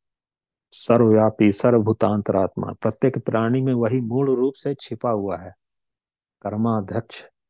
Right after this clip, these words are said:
सर्वभूतांतरात्मा कर्माध्यक्ष, क्योंकि वही सर्वव्यापी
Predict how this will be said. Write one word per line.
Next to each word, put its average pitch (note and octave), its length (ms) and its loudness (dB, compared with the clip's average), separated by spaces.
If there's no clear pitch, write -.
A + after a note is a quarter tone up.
सर्वभूतांतरात्मा A2 1200 2
कर्माध्यक्ष, G2+ 800 -4
क्योंकि A2 220 0
वही G#2+ 300 4
सर्वव्यापी B2 880 -2